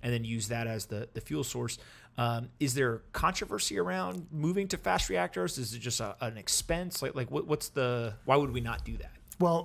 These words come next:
Speaker 2: one is the, the regulations under the Carter administration. Um, they, they, two things that they did which kinda prevents us from,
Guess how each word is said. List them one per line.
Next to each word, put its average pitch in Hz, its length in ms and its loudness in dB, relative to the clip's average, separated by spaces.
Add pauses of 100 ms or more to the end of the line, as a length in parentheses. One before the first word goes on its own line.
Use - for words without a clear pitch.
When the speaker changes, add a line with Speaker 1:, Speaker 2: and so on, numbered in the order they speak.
Speaker 2:
one 185 220 8
is 143 180 4
the, 139 500 2
the 123 140 4
regulations 139 640 6
under 123 160 4
the 120 80 0
Carter 127 240 2
administration. 120 960 0
Um, 120 360 0
they, 123 180 2 (520)
they, 131 320 4 (140)
two 185 160 6
things 170 300 4
that 135 80 0
they 135 100 6
did 135 260 6
which 120 200 0
kinda 127 180 2
prevents 123 380 2
us 120 100 -2
from, 113 320 -4